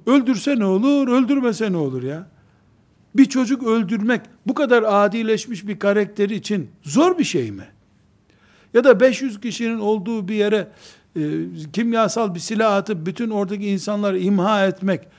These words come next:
çok mu kötü bir şey bunlar için? Bu Allah'ı karşısına alıp ona "Fakirsin sen, biz zenginiz, dünya bizim." diyecek adi sözü söylemiş insanlar. Bu,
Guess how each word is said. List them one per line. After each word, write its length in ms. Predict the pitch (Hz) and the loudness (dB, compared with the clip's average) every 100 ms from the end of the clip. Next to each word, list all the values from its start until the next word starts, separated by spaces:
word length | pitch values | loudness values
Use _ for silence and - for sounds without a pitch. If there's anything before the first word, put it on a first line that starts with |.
| _ _ | _ _
çok 240 | - 240 330 | 2 4 4
mu 120 | 330 | 2
kötü 280 | 302 - 190 | 2 0 -4
bir 60 | |
şey 240 | 156 175 139 | -2 -2 -2
bunlar 300 | 135 120 110 | -6 -6 -10
için? 240 | - 110 85 _ _ _ _ _ _ _ _ _ _ _ _ _ _ _ _ _ _ _ _ - | -14 -16 -18 _ _ _ _ _ _ _ _ _ _ _ _ _ _ _ _ _ _ _ _ -10
Bu 300 | 247 285 214 | -4 0 4
Allah'ı 500 | 226 226 247 240 285 | 4 6 8 6 4
karşısına 640 | 214 214 175 196 226 262 220 | 4 4 2 -4 0 2 2
alıp 220 | 151 110 - _ _ _ _ _ - | 0 -4 -14 _ _ _ _ _ 0
ona 220 | 233 247 | 4 4
"Fakirsin 640 | - 196 - 269 - 240 | 4 0 4 2 2 -4
sen, 320 | 165 165 110 - _ _ - | -2 -4 -6 -12 _ _ 2
biz 260 | 247 214 | 2 4
zenginiz, 600 | 151 196 165 233 233 127 | 0 0 2 0 0 -2
dünya 420 | 147 202 220 226 175 | 0 2 4 2 0
bizim." 320 | 170 233 156 - _ _ _ _ _ | 0 0 0 -8 _ _ _ _ _
diyecek 540 | 190 196 165 277 277 - _ _ - | 4 4 4 2 0 -8 _ _ 6
adi 440 | 190 233 226 311 | 8 8 8 4
sözü 320 | - 247 254 | 4 -2 -2
söylemiş 520 | 185 240 254 285 311 277 | -2 0 0 0 0 0
insanlar. 520 | 277 214 233 214 160 165 208 240 | 0 0 0 0 0 -4 -10 -4
Bu, 320 | 214 285 151 | 2 4 2